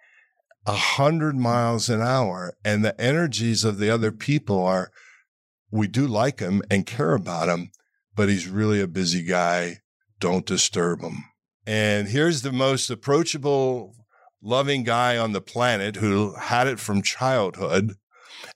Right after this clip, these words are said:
and without any idea it's happening, he's sending a message energetically, "Leave me alone."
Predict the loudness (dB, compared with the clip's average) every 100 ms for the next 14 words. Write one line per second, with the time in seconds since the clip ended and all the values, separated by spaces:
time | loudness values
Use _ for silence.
0 | -2 0 0 2 0 0 -4 _ -6 -2
1 | 0 0 2 0 0 0 0 0 0 0
2 | 0 0 0 0 -2 -8 -20 -20 -8 -2
3 | 0 0 0 2 2 0 0 2 2 2
4 | -2 -4 -6 -8 -10 _ _ -6 -2 0
5 | 0 0 0 0 -2 -6 -8 -8 -12 -16
6 | _ _ -18 -2 0 2 2 0 0 -4
7 | -12